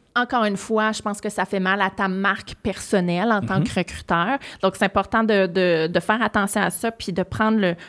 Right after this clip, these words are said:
Speaker 1: le temps supplémentaire pour, euh, pour les messages personnalisés.
Speaker 2: Pour écrire ces messages-là, oui, tout à fait.
Speaker 1: Et, euh, faire des suivis aussi.
Speaker 2: Oui,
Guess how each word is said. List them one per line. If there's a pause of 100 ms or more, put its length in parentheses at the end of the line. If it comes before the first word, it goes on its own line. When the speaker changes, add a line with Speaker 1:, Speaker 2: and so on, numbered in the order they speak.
(120)
Speaker 1:
le
temps
supplémentaire
pour,
euh,
pour
les
messages
personnalisés.
Speaker 2:
Pour
écrire
ces
messages-là,
oui, (120)
tout
à
fait. (380)
Speaker 1:
Et,
euh,
faire
des
suivis (300)
aussi. (100)
Speaker 2:
Oui,